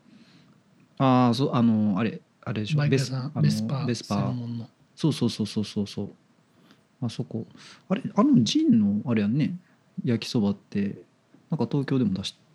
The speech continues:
Speaker 2: あ、そうなんや。
Speaker 1: てるんちゃうかな、確か。
Speaker 2: へー。
Speaker 1: そうそうそうそう。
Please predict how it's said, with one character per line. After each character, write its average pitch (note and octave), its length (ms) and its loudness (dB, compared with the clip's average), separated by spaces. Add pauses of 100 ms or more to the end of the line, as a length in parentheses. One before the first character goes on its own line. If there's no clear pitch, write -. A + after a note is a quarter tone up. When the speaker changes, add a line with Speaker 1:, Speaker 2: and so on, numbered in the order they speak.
(340)
Speaker 2:
あ、 D3+ 140 0
そ F#3 240 0
う D#3+ 60 4
な G#2 100 -2
ん - 20 -10
や。 F#2 60 -14
Speaker 1:
て - 80 -2
る A2+ 140 2
ん G#2 120 4
ち G#2 120 -6
ゃ - 20 -2
う G2+ 60 -6
か - 100 -8
な、 A#2 80 -4
確 C#3+ 140 0
か。 C3+ 60 0 (160)
Speaker 2:
へ C3 360 -4
ー。 - 20 -14 (2250)
Speaker 1:
そ G#2 80 -6
う G2 40 -6
そ - 160 -10
う G2+ 40 -6
そ - 160 -16
う A#2 40 -16 (120)
そ - 80 -8
う。 - 40 -8